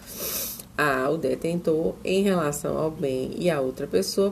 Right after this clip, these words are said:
presume-se detentor até que é prove o contrário. Então, aqui na proposição seis,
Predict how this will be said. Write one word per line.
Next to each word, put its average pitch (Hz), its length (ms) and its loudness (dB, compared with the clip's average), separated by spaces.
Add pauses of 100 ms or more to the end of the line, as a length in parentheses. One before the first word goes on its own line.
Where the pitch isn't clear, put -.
presume-se 196 600 2
detentor 180 640 2
até 180 380 2
que 240 100 0
é 254 60 2
prove 165 400 0
o 180 40 -2
contrário. 180 600 -2 (440)
Então, 202 300 4
aqui 277 300 2
na 190 120 2
proposição 160 760 -2
seis, 175 1000 2